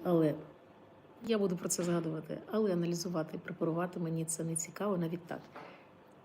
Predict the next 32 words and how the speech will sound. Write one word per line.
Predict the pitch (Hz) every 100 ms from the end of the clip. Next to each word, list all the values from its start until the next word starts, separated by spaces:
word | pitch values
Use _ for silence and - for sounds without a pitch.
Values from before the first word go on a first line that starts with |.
| -
Прекрасно | - 175 175 160 165 160
це | - 175
робить | 165 160
глибоко | 165 196 196 165
Таня | 165 160
Микитенко. | 156 160 139 143 - -
От | 185 185
її | 175 170
рекомендую | 208 190 175 165 165
дивитися | 160 160 160 -
регулярно. | 160 165 156 151 165 - - - - - - - -
А | 190 170 165 165 165 165 165 170 - - - - - - - - - -
вас | 185 196 254 - - -
закликаю | 180 277 208 214 170 - - -
просто | 220 220 -
ходити | - 170 175
в |
театри. | - 165 160 - - - -
Якщо | 175 185
ви | 175
не |
робите | 185 220
контент, | 226 180 185 180 - -
ходіть | 240 262
в |
театри, | - 196 185 - 175 -
дивіться | 170 151 -
мій | 165 190
контент, | 190 175 185 180 - -
дивіться | 165 160 160
інший | 165 190 185
контент. | 185 170 185 175